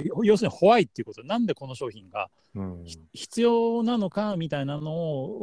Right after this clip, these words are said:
Speaker 1: を、結構、この最近の持論はなんか、市場はどこにでもありはしないかっ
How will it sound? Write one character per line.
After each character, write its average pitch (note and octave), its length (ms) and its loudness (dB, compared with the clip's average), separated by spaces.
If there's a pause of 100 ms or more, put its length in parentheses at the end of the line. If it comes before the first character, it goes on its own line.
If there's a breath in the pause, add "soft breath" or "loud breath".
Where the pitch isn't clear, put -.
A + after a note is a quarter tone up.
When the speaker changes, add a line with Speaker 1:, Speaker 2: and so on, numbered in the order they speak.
(100)
Speaker 1:
を、 F3+ 60 -4
結 A#3+ 180 -4
構、 - 140 0
こ - 1160 -16
の G#3+ 100 -2
最 G#3+ 220 0
近 G#3 180 -6
の G3+ 100 0
持 F#3 140 -2
論 G3 140 2
は G3+ 100 6
な G3+ 80 2
ん - 20 -6
か、 - 180 0 (420)
市 - 200 -4
場 F3 160 4
は G#3 80 10
ど F3 100 6
こ G#3+ 120 4
に G#3+ 80 6
で A3 80 6
も G3+ 140 4
あ G#3 60 6
り F3 80 6
は C3 80 6
し - 140 -6
な B2 80 -2
い A#2 60 -4
か F#2 100 -12
っ - 40 -16